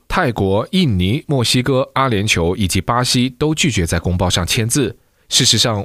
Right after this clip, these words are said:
乌克兰俄罗斯的和谈面对着很多的困难。远在二零二二年俄乌战争开始之际，两国就已经开始和谈的谈判。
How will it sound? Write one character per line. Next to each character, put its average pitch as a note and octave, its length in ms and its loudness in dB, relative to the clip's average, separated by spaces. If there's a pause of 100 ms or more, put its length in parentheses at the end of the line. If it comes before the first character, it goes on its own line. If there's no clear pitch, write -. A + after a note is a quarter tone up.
乌 B2 120 0
克 A#2+ 140 -2
兰 G#2 120 0
俄 A2 160 0
罗 A2+ 140 2
斯 A#2+ 260 0
的 A2 160 2
和 A2 220 0
谈 F#2+ 180 0
面 A#2+ 260 0
对 A2 160 0
着 F#2+ 140 -2
很 F2 180 -4
多 A#2+ 140 0
的 C3+ 60 0
困 A#2+ 180 -2
难。 D#2 240 0 (420)
远 B2 180 0
在 D3 140 2
二 D3 120 0
零 C3+ 160 0
二 D3 180 2
二 C3 60 2
年 A2+ 340 0
俄 A2+ 100 2
乌 C#3 120 0
战 C#3+ 200 -2
争 C#3+ 120 -2
开 E3+ 200 -2
始 F#2+ 160 -2
之 A#2 100 -2
际， A2+ 320 -2 (300)
两 A2+ 180 0
国 B2+ 180 0
就 D#3 160 -2
已 F2+ 160 0
经 D#3+ 200 -2
开 A#2+ 200 -2
始 - 140 0
和 F#2 180 -2
谈 F#2 160 0
的 F#2 80 -2
谈 E2+ 160 0
判。 F#2+ 240 0